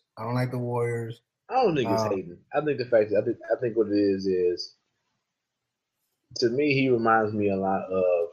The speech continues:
Speaker 2: Allen Iverson, the fact that how much he's affected and changed the game. But I
Speaker 1: It's
Speaker 2: think,
Speaker 1: hard for me. I can't,
Speaker 2: but I
Speaker 1: I
Speaker 2: think,
Speaker 1: can't allow
Speaker 2: but,
Speaker 1: you to
Speaker 2: but,
Speaker 1: say
Speaker 2: but I
Speaker 1: that,
Speaker 2: think,
Speaker 1: bro.
Speaker 2: I think,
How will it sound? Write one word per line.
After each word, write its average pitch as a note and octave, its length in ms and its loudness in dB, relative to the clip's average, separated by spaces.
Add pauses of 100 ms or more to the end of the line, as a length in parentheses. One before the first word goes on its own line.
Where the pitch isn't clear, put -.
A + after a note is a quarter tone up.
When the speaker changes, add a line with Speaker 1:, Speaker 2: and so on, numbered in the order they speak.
(240)
Speaker 2:
Allen A2 280 2
Iverson, F#2 480 4
the F2+ 100 -4
fact F2+ 280 4
that F#2 100 2
how G2+ 160 6
much G2+ 240 2
he's F#2+ 240 2
affected G2 540 4
and F2+ 80 -8
changed G2+ 420 0
the E2 80 -16
game. E2 460 -4 (960)
But G#2+ 100 6
I G#2 40 8
Speaker 1:
It's G#2 100 2
Speaker 2:
think, G#2+ 120 8
Speaker 1:
hard D#3 280 6
for - 100 -4
me. D3+ 220 -6 (100)
I C#3+ 60 0 (140)
can't, E3 260 4
Speaker 2:
but A2+ 60 8
I - 20 8
Speaker 1:
I C3 80 6
Speaker 2:
think, C#3+ 160 4
Speaker 1:
can't D3 120 6
allow C#3+ 180 6
Speaker 2:
but, C3+ 80 6
Speaker 1:
you C#3 100 2
to C3 40 -10
Speaker 2:
but, B2 240 -2
Speaker 1:
say F3 200 0
Speaker 2:
but A#2+ 100 6
I C3 60 6
Speaker 1:
that, C3 80 -6
Speaker 2:
think, C3 120 0
Speaker 1:
bro. D#3 200 4
Speaker 2:
I D3 40 0
think, A#2+ 220 -12